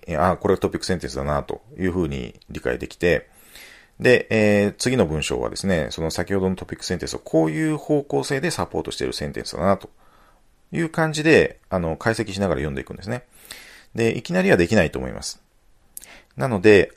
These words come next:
最初はね、ちょっとトレーニングが必要なんですね。えー、まあ、一文読み終わるごとに、まあ、一秒だけちょっと時間取って、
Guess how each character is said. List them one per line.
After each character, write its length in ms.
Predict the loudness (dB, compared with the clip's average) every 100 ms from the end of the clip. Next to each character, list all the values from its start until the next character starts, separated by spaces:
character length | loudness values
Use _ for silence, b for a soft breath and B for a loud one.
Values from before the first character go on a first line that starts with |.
| _
最 220 | -2 2 4
初 120 | 4
は 100 | 4
ね、 100 | 4
ち 80 | 0
ょ 20 |
っ 40 |
と 100 | 0
ト 140 | 2 4
レ 80 |
ー 40 | 4
ニ 80 | 2
ン 60 |
グ 80 | -4
が 80 | -6
必 160 | -6
要 80 | -8
な 100 | -8
ん 40 | -10
で 60 |
す 120 | -6
ね。 160 | -6 -6 _ -14
え 680 | -6 -4 -2 -2 -2 -4 0
ー、 20 |
ま 100 | 0
あ、 20 |
一 220 | 0 -2 0
文 220 | 0 -2
読 180 | -2 -2
み 140 | 2
終 160 | 4 6
わ 100 | 6
る 80 | 4
ご 120 | 0
と 100 | 0
に、 260 | -2 -2 -8 _ _ -6
ま 100 | -6
あ、 40 |
一 220 | -4 -6 0
秒 180 | 0
だ 100 | 0
け 260 | -2 -4 -6
ち 80 | -12
ょ 40 | -10
っ 20 |
と 100 | -8
時 120 | -10
間 180 | -10 -12
取 160 | -16 -16
っ 20 |
て、 200 | -20